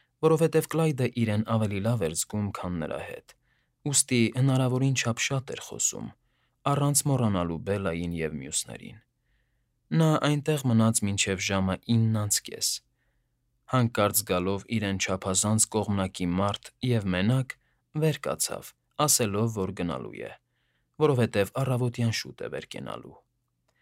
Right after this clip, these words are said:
Երբ վեր կացավ մեկնելու, Սեմուել Գրիֆիթսը ուղեկցեց նրան մինչև մուտքի դուռը։ Այժմ նա ևս, ինչպես նախքան այդ Մայրան, զգալով, որ Կլայդը համակրելի,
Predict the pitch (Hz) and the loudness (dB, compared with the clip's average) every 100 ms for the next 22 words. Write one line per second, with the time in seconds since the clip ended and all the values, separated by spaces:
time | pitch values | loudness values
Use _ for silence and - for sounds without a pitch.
0 | _ _ _ _ _ - 123 110 104 - | _ _ _ _ _ -4 2 2 2 0
1 | 101 98 92 - 90 85 90 92 110 117 | -2 0 -2 -2 -2 0 -2 0 0 2
2 | 139 120 - - 156 151 135 123 135 135 | 0 -2 0 2 4 4 2 2 0 -2
3 | 127 117 - 110 123 120 110 - 127 - | -2 0 0 0 0 0 0 -2 -2 -2
4 | 101 92 92 101 - 101 92 92 - - | 0 0 0 -2 -4 -4 -4 -4 -8 -12
5 | - - - - - _ _ _ _ _ | -12 -14 -16 -16 -20 _ _ _ _ _
6 | _ _ 147 147 127 127 120 117 117 147 | _ _ 2 2 4 4 4 4 4 0
7 | 107 85 - - 127 - 107 107 92 - | -2 0 0 2 0 2 2 2 0 -2
8 | 98 90 82 95 104 101 92 90 87 _ | -2 -2 -2 -2 0 0 0 -2 -6 _
9 | _ _ - 131 135 143 156 139 127 127 | _ _ -6 -2 2 2 2 0 -2 -2
10 | 127 135 139 117 104 98 98 98 95 92 | 0 0 0 0 0 0 0 0 -2 -2
11 | 92 | 0